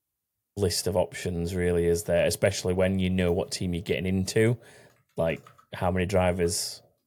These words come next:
are gonna <laughs> willingly move to Haas? Well, I mean, no, you'd say pretty much nobody on the grid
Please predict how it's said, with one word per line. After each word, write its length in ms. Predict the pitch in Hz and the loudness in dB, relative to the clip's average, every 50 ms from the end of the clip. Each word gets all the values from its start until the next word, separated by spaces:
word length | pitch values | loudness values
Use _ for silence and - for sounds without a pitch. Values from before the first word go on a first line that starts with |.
| _ | _
are 80 | 85 90 | -6 -6
gonna 380 | 98 - 95 87 87 87 87 98 - - _ _ _ | -4 -4 -2 -2 0 -2 -2 -4 -8 -14 _ _ _
<laughs> 260 | _ - - 139 - | _ -6 -6 -6 -4
willingly 600 | - 110 113 101 98 98 92 92 90 87 87 - - _ _ _ _ _ _ _ _ _ _ _ _ _ _ | -4 -2 0 2 2 2 0 -2 -2 -4 -4 -6 -8 _ _ _ _ _ _ _ _ _ _ _ _ _ _
move 240 | 101 98 95 95 - | -2 -2 -2 -2 -4
to 120 | - 87 | -4 -4
Haas? 340 | 85 98 92 85 90 - - | -2 -2 -4 -4 -6 -2 2
Well, 100 | 90 101 | 2 4
I 20 | 113 | 6
mean, 100 | 117 117 | 6 6
no, 220 | 123 120 117 - - - - - - - _ | 6 6 6 4 0 -6 -20 -20 -20 -8 _
you'd 180 | 139 123 113 - | 0 0 2 4
say 180 | - 123 110 | 4 4 4
pretty 220 | 104 - - 110 98 | 4 4 2 2 2
much 140 | 98 95 101 | 2 2 2
nobody 260 | 104 95 92 98 95 | 0 2 2 4 2
on 100 | 95 92 | 2 4
the 100 | 92 90 | 2 0
grid 400 | 92 - 95 95 92 92 98 - | -2 0 0 2 2 0 -2 -8